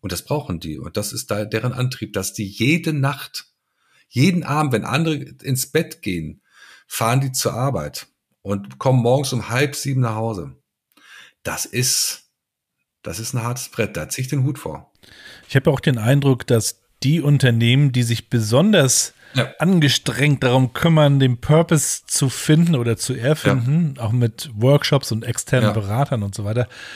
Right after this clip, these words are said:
Speaker 2: dass, dass es bei denen, ähm, ja tatsächlich oft nicht so organisch da ist, ne? Also ich habe ja jetzt gerade einen neuen Job begonnen als Referent für Marketing und Kommunikation beim C J D,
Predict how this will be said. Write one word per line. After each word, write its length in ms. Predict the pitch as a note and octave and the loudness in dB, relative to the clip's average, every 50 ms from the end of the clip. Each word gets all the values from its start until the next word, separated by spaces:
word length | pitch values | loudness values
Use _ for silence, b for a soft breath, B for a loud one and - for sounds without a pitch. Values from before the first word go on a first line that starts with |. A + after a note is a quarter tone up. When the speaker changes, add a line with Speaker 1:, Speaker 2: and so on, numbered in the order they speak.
| B B B B B B B | B B B B B B B
Speaker 2:
dass, 560 | - - C3+ A#2 - - - - - D3+ D3+ _ - | -4 -2 -2 -2 -2 -4 -4 -4 -6 -8 -10 _ -2
dass 180 | C#3 C3+ C3 | 0 0 0
es 140 | C3 B2 - | 0 -2 2
bei 160 | - D3+ C#3 | 4 4 4
denen, 560 | B2 - D3+ E3+ F#3+ G3 G3 G3 F#3+ F#3+ G3 G3 | 6 4 4 6 6 6 6 6 4 2 -2 -4
ähm, 680 | - F#3 D#3+ D#3+ D#3+ E3 E3 E3 D#3+ D#3+ D#3+ D#3+ D#3+ D3 B B C3 B B B _ _ _ _ _ _ _ _ _ _ _ - | 0 4 6 6 8 8 6 6 6 6 6 4 4 2 B B -16 B B B _ _ _ _ _ _ _ _ _ _ _ -6
ja 200 | D#3+ C#3 C#3+ C#3 | 0 2 2 4
tatsächlich 520 | - D3 C3 - D#3+ G3 A3 G3+ C#3 - - _ _ _ _ _ _ _ _ _ _ _ _ - | 4 2 2 4 4 4 6 4 4 2 0 _ _ _ _ _ _ _ _ _ _ _ _ -2
oft 260 | - C#3+ C#3 - - - | 0 0 0 0 0 0
nicht 120 | C3+ B2+ | 0 2
so 320 | - C#3 C3 C3 C3 C#3 - - _ _ _ - | 4 2 2 2 0 -2 -10 -12 _ _ _ -2
organisch 460 | - C3+ B2 C#3 B2+ B2 B2 A#2 G#2 | 0 0 4 4 4 4 4 4 4
da 280 | - D#3 D#3 C#3 A#2 G#2+ | 4 4 6 6 4 2
ist, 140 | F#2+ - A2+ | 0 -2 0
ne? 180 | B2 D3+ D3+ | 2 2 2
Also 320 | A2+ A2+ A2+ A#2+ A#2+ A#2 - B B B B B B B B | 2 2 2 2 2 0 0 B B B B B B B B
ich 80 | - - | -2 -2
habe 160 | - - B2+ | 2 4 4
ja 60 | B2 | 4
jetzt 160 | A#2+ - - | 4 2 2
gerade 160 | - B2 A#2+ | 2 2 2
einen 80 | - C3 | 4 2
neuen 160 | B2+ B2 B2 | 2 4 4
Job 220 | G#2+ B2+ D3+ D#3 - | 4 2 2 2 0
begonnen 440 | F#3 E3 F3 F3 F3 F3 F#3 F#3 B B B B B B B B _ | -4 0 4 4 4 6 4 2 B B B B B B B B _
als 260 | - - A2+ - - | -6 -6 -4 0 0
Referent 380 | C3 B2+ - A#2+ A2+ B2 C#3+ - | 0 2 2 2 4 4 2 2
für 120 | - B2+ | 2 2
Marketing 380 | A#2+ B2 C3 - C#3+ C3+ C3 B2 | 2 2 2 2 2 2 2 0
und 40 | |
Kommunikation 720 | A#2 - C3 B2+ B2+ C3 - - C3 A#2 - - B2+ B2 A#2 | 2 2 2 2 2 0 2 0 -2 0 0 0 0 0 2
beim 320 | B2 A#2 A#2 A#2 B2 B2+ - | 2 0 0 0 -2 -4 -6
C 220 | - - - C#3 C3+ | -6 0 2 4 4
J 200 | A#2+ A2 A2 - | 4 2 2 2
D, 300 | B2+ C3 D3 F#3 G3+ | 4 4 6 4 4